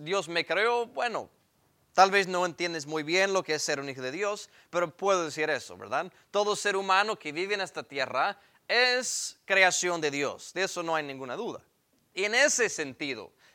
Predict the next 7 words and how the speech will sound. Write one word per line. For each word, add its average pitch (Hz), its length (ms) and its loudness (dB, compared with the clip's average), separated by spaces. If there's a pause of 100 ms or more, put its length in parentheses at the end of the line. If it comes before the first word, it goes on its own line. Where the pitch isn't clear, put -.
en 196 100 -2
ese 262 260 4
sentido 208 240 0
superficial, 185 880 0 (280)
todos 196 240 0
somos 180 280 -4
hermanos. 147 680 -4